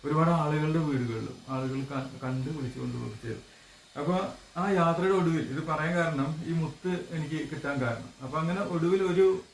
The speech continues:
ഏഹ്, ആൾ എന്നോട് പറഞ്ഞു, "ഏഹ്, നിങ്ങൾക്ക് ഞാനൊരു മുത്ത് തരാം." അപ്പൊ ഞാൻ പറഞ്ഞു, "എനിക്ക് അതിന്റെ ആവശ്യമില്ല, ഞാൻ ഒരു ആഭരണവും, ഏഹ്, ധരിക്കാത്ത ഒരാളാണ്. അപ്പൊ വിശ്വാസം അങ്ങനെ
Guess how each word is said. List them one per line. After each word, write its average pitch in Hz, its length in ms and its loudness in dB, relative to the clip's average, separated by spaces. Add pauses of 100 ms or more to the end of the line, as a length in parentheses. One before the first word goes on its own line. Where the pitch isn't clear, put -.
(160)
ഏഹ്, 156 240 -6
ആൾ 156 140 0
എന്നോട് 151 220 -4
പറഞ്ഞു, 135 320 -2 (340)
"ഏഹ്, 131 140 -2 (100)
നിങ്ങൾക്ക് 151 320 -2
ഞാനൊരു 139 420 -4 (480)
മുത്ത് 131 280 -6
തരാം." 120 220 -2 (360)
അപ്പൊ 139 120 -4
ഞാൻ 151 160 -4
പറഞ്ഞു, 165 140 -2
"എനിക്ക് 139 300 -4 (140)
അതിന്റെ 156 160 -6
ആവശ്യമില്ല, 147 420 -4
ഞാൻ 135 160 0
ഒരു 147 140 0
ആഭരണവും, 156 480 -2 (400)
ഏഹ്, 143 200 -6
ധരിക്കാത്ത 135 440 -2
ഒരാളാണ്. 120 360 -2 (100)
അപ്പൊ 131 140 -8 (420)
വിശ്വാസം 131 440 -4 (240)
അങ്ങനെ 147 240 -6